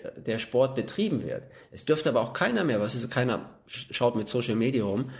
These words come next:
wenn irgendwelche Pferde, äh, wie auch immer, in Reitstellen sind oder da passieren Dinge, die eigentlich keiner sehen sollte und die auch nicht schön sind,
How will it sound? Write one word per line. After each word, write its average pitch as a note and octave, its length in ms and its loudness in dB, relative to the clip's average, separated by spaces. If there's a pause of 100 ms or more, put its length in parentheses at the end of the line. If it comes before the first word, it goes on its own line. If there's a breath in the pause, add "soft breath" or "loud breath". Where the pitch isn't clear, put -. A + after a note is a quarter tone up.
(260 loud breath)
wenn A2+ 220 4
irgendwelche A#2 440 2
Pferde, C3 840 4
äh, C3 60 -4
wie C#3 120 2
auch B2 80 4
immer, C#3 220 2
in A2 60 2
Reitstellen D3 500 2
sind D#3+ 280 2
oder A#2+ 760 2
da A#2+ 100 2
passieren B2 440 0
Dinge, C3+ 200 2
die A#2 220 2
eigentlich G#2+ 540 0
keiner A#2+ 300 4
sehen C3+ 220 2
sollte D3 260 4
und A2+ 140 0
die A2+ 80 4
auch A2+ 80 2
nicht F2+ 160 0
schön A#2 220 2
sind, D3+ 280 0